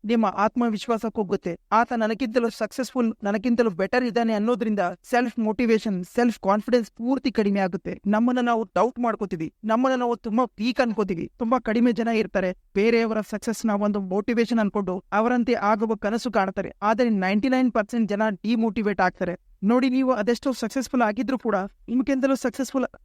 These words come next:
ನಿಮ್ಗಿಂತಲೂ ಜಾಸ್ತಿ ಸಾಧನೆ ಮಾಡಿರೋರು ಇದ್ದೇ ಇರ್ತಾರೆ. ಅದಕ್ಕೆ ಕಂಪ್ಯಾರಿಸನ್ ಮಾಡ್ತಾ ಇದ್ರೆ ಜೀವನದಲ್ಲಿ ಯಾವತ್ತೂ ತೃಪ್ತಿ ಸಿಗೋದೇ ಇಲ್ಲ.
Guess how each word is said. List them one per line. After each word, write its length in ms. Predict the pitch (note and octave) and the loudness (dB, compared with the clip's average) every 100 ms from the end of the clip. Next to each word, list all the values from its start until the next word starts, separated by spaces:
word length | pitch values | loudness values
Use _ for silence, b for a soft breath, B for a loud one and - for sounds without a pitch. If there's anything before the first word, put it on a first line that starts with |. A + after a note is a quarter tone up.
| A#3 | -2
ನಿಮ್ಗಿಂತಲೂ 500 | A#3+ C4 C#4 C#4 B3 | 0 2 0 0 0
ಜಾಸ್ತಿ 420 | - A3+ A#3+ C4 | 2 0 0 -4
ಸಾಧನೆ 360 | B3 A3+ A#3 A3+ | 0 0 2 0
ಮಾಡಿರೋರು 520 | G#3+ G#3 G#3 G3 F#3+ _ _ | 2 2 2 0 -6 _ _
ಇದ್ದೇ 280 | G#3 - A3+ | -6 2 2
ಇರ್ತಾರೆ. 340 | F#3+ G3 D3+ - _ - | 2 -2 -6 -8 _ -2
ಅದಕ್ಕೆ 300 | G#3+ C4+ C#4 | 0 2 0
ಕಂಪ್ಯಾರಿಸನ್ 600 | A3 G3+ C4 C4+ C#4 A#3+ | 0 0 2 2 2 2
ಮಾಡ್ತಾ 320 | F#3 A#3 B3 | 4 2 2
ಇದ್ರೆ 260 | A#3+ A3 G#3 | 2 2 0
ಜೀವನದಲ್ಲಿ 640 | - A#3+ B3 A#3+ A#3 A3 | 0 2 2 2 2 2
ಯಾವತ್ತೂ 360 | F#3 F#3+ A3+ B3 | 2 2 -2 -4
ತೃಪ್ತಿ 320 | - - A#3+ | -6 -6 -6
ಸಿಗೋದೇ 440 | - G3 A3 B3 | -4 0 2 2
ಇಲ್ಲ. 140 | G#3+ | 2